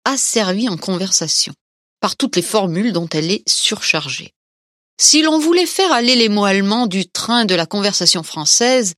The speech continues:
on leur ôterait toute grâce et toute dignité. Le mérite des Allemands, c'est de bien remplir le temps. Le talent des Français, c'est de le faire oublier. La langue allemande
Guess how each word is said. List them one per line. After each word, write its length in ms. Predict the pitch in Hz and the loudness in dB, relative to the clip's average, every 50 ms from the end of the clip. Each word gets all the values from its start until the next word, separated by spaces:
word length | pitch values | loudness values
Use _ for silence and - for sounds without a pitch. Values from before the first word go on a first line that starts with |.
| _ _ _ | _ _ _
on 140 | - 247 269 | -2 0 2
leur 260 | 262 262 254 240 - - - | 2 2 2 0 0 0 0
ôterait 460 | 294 302 294 262 254 226 220 240 233 | 0 0 0 0 0 2 2 0 0
toute 280 | 240 - 320 294 - | 0 -2 -2 -2 -2
grâce 420 | - - 170 175 175 202 233 - - | -6 -4 -2 0 0 0 0 -2 -2
et 60 | 170 | -4
toute 320 | - _ - 240 196 170 | -4 _ -4 -4 -4 -4
dignité. 540 | 160 185 202 202 180 165 165 _ - 147 - _ _ _ _ _ _ _ _ _ _ _ - | -6 -4 -4 -4 -4 -4 -8 _ -16 -16 -16 _ _ _ _ _ _ _ _ _ _ _ -4
Le 80 | 196 | -2
mérite 320 | 196 196 196 202 214 262 233 | 0 2 2 2 2 0 2
des 220 | 208 208 185 185 | 0 0 0 2
Allemands, 420 | 190 185 180 180 190 202 220 254 - _ _ _ | 0 0 0 0 0 0 0 0 -2 _ _ _
c'est 180 | - - 262 | -2 0 2
de 100 | 220 233 | 2 2
bien 280 | 254 226 254 277 269 269 | 2 2 2 2 2 2
remplir 440 | 226 247 240 226 226 - 240 226 202 | 2 2 0 0 -2 -2 -2 0 0
le 120 | 202 196 | 0 0
temps. 300 | 185 - _ - 135 135 - _ _ _ _ _ _ _ _ | -2 -4 _ -8 -8 -8 -10 _ _ _ _ _ _ _ _
Le 140 | 180 175 170 | -4 -2 -2
talent 340 | 170 - 180 175 180 175 180 | -2 0 0 0 2 0 0
des 120 | 175 175 | -2 -2
Français, 560 | 165 - 170 156 156 - - 214 208 220 233 240 _ _ _ | -4 -4 -6 -2 0 0 2 2 2 0 0 -4 _ _ _
c'est 220 | - - - 277 226 | -4 0 0 2 2
de 80 | 214 | 2
le 80 | 220 208 | 0 0
faire 240 | - - 185 175 185 | -2 -4 -4 -4 -4
oublier. 400 | 185 180 190 180 156 135 147 - _ _ _ _ _ _ _ _ _ _ _ _ _ _ _ | -6 -6 -6 -6 -8 -8 -10 -12 _ _ _ _ _ _ _ _ _ _ _ _ _ _ _
La 120 | 208 220 | 0 2
langue 260 | 254 285 320 330 294 | 2 2 2 2 2
allemande 400 | 285 269 262 247 269 277 320 294 | 2 2 2 2 2 2 2 0